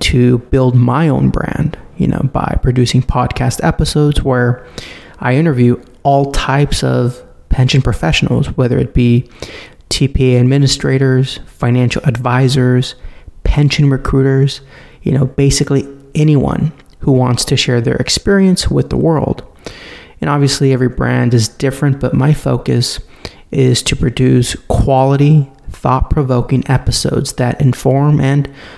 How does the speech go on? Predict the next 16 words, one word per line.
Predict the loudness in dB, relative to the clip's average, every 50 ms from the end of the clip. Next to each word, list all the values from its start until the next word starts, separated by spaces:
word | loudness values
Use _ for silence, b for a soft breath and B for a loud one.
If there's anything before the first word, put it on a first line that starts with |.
| B B
you | B -2
know, | -2 0
hopefully | 0 -2 -2 -2 -2 0 0 0 2 2
inspire | 0 0 0 -2 -4 -2 -2 0 0 0 0 -2 -2 -6 -6 -2
others, | 0 0 0 0 0 -2 -2 -2 -4 -4 -4
just | -4 -4 -2 -2
like | -2 0
you | 0 0
guys. | 0 0 -2 -4 -6 -6 -8 -10 -20 -20 -20 B B B B B B B B B B
You | -2 0
know, | 2 2 2 0
I | 2 2
had | 2 2 2 2 2 2
a, | 2 2 2 2 2 0 -2 -2 B B B B B B B -4
you | -2 -2
know, | -2